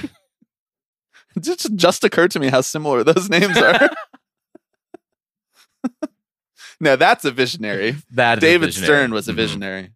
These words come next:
Speaker 1: The dress code, you know? <laughs>
Speaker 2: Yeah.
Speaker 1: The potential. No, I'm not even gonna, <laughs> I'm not even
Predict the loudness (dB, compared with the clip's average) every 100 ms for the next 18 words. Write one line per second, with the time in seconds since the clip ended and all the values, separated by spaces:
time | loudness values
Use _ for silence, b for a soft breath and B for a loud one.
0 | _ -10 -4 -4 -2 -2 0 -2 -4 -4
1 | 0 2 2 0 -2 -16 _ -20 -20 -20
2 | -20 _ _ b b b b b b _
3 | _ _ _ _ -18 -10 -8 -6 -6 -4
4 | -2 -2 -4 -8 _ _ _ _ _ _
5 | _ -10 -10 -14 -20 -20 -20 -16 -8 -8
6 | -8 -12 -8 -6 -4 -4 -6